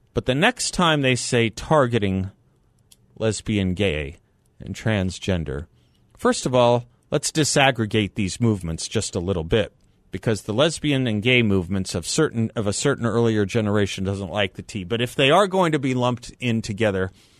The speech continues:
how is it targeting to say you don't get to make a life-altering decision on your body until you are considered the age of a legal adult?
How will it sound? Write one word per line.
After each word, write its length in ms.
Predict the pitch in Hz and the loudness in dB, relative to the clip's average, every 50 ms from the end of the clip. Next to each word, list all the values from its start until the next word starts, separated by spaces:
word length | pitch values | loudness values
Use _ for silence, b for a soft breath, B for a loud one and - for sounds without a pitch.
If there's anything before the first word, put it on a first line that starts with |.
| b b b b | b b b b
how 200 | - 139 151 156 | 0 2 4 4
is 160 | 156 143 - | 2 2 -2
it 100 | 135 - | -8 -6
targeting 560 | - 120 131 127 123 113 117 110 110 101 98 - | -2 2 2 2 2 2 0 0 -2 -2 -4 -6
to 100 | - 104 | -6 -6
say 180 | - - 123 | -4 -2 -2
you 160 | 113 104 107 | -2 0 0
don't 240 | 110 123 131 131 123 | 0 0 0 0 -2
get 160 | - 131 117 | -4 -6 -6
to 100 | - 123 | -6 -4
make 200 | 117 113 113 - | -4 -4 -2 -2
a 40 | 113 | -2
life-altering 840 | 101 104 110 113 110 - 113 110 104 - - - 104 92 95 98 95 | 0 2 2 2 2 0 0 0 0 -2 -4 -4 -4 -4 -2 -4 -6
decision 500 | - 90 - - - 123 110 - 113 101 | -6 -8 -6 -2 -2 -2 0 -2 -2 -4
on 240 | - - 107 107 107 | -4 -2 -2 -2 0
your 140 | 104 92 87 | -2 -2 -2
body 500 | 82 107 107 101 101 101 92 85 80 - b b b b b b b b b b b b b b _ - | 0 2 4 4 4 2 0 -4 -8 -12 b b b b b b b b b b b b b b _ -8
until 320 | - 101 - - - 120 | -8 -8 -4 -2 0 0
you 220 | 110 107 110 104 | 0 2 2 2
are 140 | 98 98 98 | 2 2 0
considered 580 | - - 104 95 - - - 107 104 101 92 87 | 0 -4 -8 -6 -6 -4 -2 0 0 -2 -2 -2
the 200 | 95 90 - 101 | -6 -6 -4 -4
age 240 | 98 98 92 - 90 | -4 -4 -4 -6 -6
of 80 | 82 | -6
a 40 | 87 | -6
legal 380 | 82 85 95 90 - 87 87 80 | -4 -4 -4 -4 -4 -4 -4 -4
adult? 500 | 73 - 87 82 73 - - - - | -4 -4 -4 -4 -4 -6 -10 -14 -18